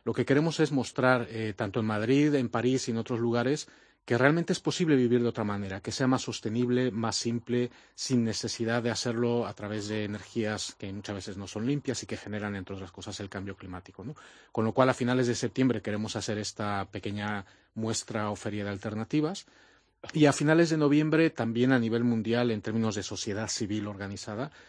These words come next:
estamos planteando hacer una serie de movilizaciones en, en diferentes países, ya una vez empezada la cumbre, que comienza a principios, a finales de noviembre, de manera que, eh, bueno, que nuestros gobernantes se sientan respaldados, apoyados y exigidos también, ¿no?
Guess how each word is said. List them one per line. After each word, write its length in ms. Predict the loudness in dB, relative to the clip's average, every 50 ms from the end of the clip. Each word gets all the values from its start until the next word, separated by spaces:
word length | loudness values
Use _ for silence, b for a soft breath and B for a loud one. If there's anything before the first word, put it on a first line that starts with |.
| B B B
estamos 340 | -8 -4 -2 0 0 0 0
planteando 460 | 0 -2 -2 0 0 0 0 0 0
hacer 220 | 0 0 -2 -4 -2
una 160 | -2 -2 -2
serie 320 | -2 -2 -2 0 0 0
de 160 | 2 2 2 2
movilizaciones 1000 | 0 0 -2 -4 -6 -6 -8 -8 -8 -8 -6 -6 -4 -4 -4 -4 -6 -6 -8 -8
en, 220 | -8 -8 -10 -10
en 220 | -10 -12 -12 -12
diferentes 480 | -12 -12 -12 -10 -10 -8 -8 -10 -12 -12
países, 560 | -8 -6 -6 -6 -6 -6 -8 -10 -10 -12 b b b b b b b b b _ _ _
ya 460 | -10 -8 -8 -8 -2 4 6 6 6
una 180 | 6 6 4 4
vez 180 | 2 2 0
empezada 400 | -2 -4 -4 -4 -4 -2 -2 -2
la 140 | -2 -4 -4
cumbre, 300 | -4 -4 -4 -2 -4 -4
que 100 | -6 -8
comienza 340 | -10 -10 -10 -10 -12 -12 -12
a 40 | -10
principios, 480 | -10 -10 -10 -10 -10 -10 -10 -10 -10 -12
a 80 | -14 -12
finales 380 | -10 -8 -6 -6 -4 -4 -4
de 60 | -4 -6
noviembre, 440 | -4 -4 -4 -2 -2 -2 -2 -4 -6 B B B B B B B B -2
de 160 | 2 4 4
manera 340 | 6 6 6 6 4 4 4
que, 280 | 4 4 4 4 4 0
eh, 540 | -2 -2 -2 0 0 0 0 0 -2 -2
bueno, 220 | -2 0 0 0 0
que 80 | 0
nuestros 280 | -2 -2 -2 -4 -4 -4
gobernantes 540 | -2 -2 -2 0 0 0 0 0 0 0 0
se 100 | -2 0
sientan 360 | 0 0 2 2 2 2 0 -2
respaldados, 720 | -8 -8 -8 -8 -6 -6 -6 -6 -4 -4 -2 -2 -2 -2 -4
apoyados 720 | -6 -6 -6 -4 -4 -2 -2 0 0 0 0 -2 -4 -8
y 220 | -10 -8 -6 -6 -6
exigidos 640 | -6 -8 -8 -10 -8 -6 -4 -4 -4 -4 -8 -10
también, 420 | -10 -12 -12 -12 -12 -12 -12 -10 -10
¿no? 160 | -10 -10